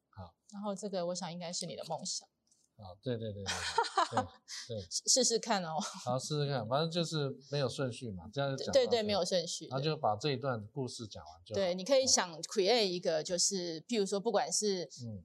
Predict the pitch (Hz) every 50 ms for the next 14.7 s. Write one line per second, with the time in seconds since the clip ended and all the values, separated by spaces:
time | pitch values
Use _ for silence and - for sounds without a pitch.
0 | - 180 196 165 139 - 165 - - 185 190 170 165 - - _ - - - -
1 | 285 254 233 - - - - - 269 240 226 226 247 226 226 220 - 220 202 196
2 | 180 170 - 180 180 175 180 180 202 190 208 180 - 131 160 160 156 - 196 180
3 | 170 165 160 _ - - 220 185 180 208 185 170 170 175 170 165 180 180 - 165
4 | 143 160 202 202 196 - 226 196 180 170 160 180 185 190 190 - 160 156 156 160
5 | - 185 180 156 180 - - 165 170 - 202 185 170 170 190 165 101 - - -
6 | - - _ _ _ - - _ - - 123 120 113 110 107 170 151 107 107 127
7 | - - 180 190 202 214 190 175 180 165 - - - - 175 180 185 165 165 160
8 | 165 170 185 196 165 - - 151 151 - 151 - 101 - - 180 147 147 160 -
9 | - - - - - _ _ _ _ _ - 110 107 107 113 127 - 127 127 135
10 | 135 139 139 143 143 143 139 123 98 104 127 135 131 123 110 98 101 104 90 92
11 | 113 135 135 143 131 123 120 120 - _ _ _ _ _ _ _ _ _ - -
12 | 147 185 202 180 135 123 123 156 160 143 139 143 139 120 117 117 - 113 107 107
13 | 110 110 98 107 123 143 156 147 143 120 104 92 87 - - _ _ _ - 185
14 | 175 139 110 98 - - - 165 127 110 101 - 95